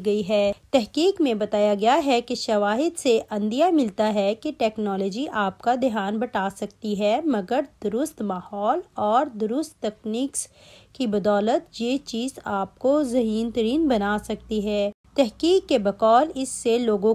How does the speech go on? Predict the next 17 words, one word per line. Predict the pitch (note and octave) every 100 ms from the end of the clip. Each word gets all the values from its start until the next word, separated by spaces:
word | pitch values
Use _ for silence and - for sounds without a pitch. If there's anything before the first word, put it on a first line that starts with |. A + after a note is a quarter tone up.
| A3
کو | B3 C4+ D4+
ملٹی | B3+ A3+ - C#4+ D#4+
ٹاسکنگ | B3+ G#3+ - C4+ D4+ E4
اور | A3 A3+
ترجیحات | B3+ C4+ G#3+ G3+ A3 A3 A#3 - -
طے | A3+ A3+
کرنے | A#3 G3+ G#3
میں | G3+ A#3+
مدد | D4+ A#3 F#3 A#3
ملتی | A#3 G3 F#3 G#3+ G#3+
ہے، | G#3 G3+ G#3+ _ _ - _ -
جبکہ | F4 F4+ C#4+ B3
اس | A#3+
سے | - B3
اطلاعات | C4+ C#4+ - A#3 A3+ A3 A3 -
کا | C4
بہتر | A#3+ G#3+ G3+ A3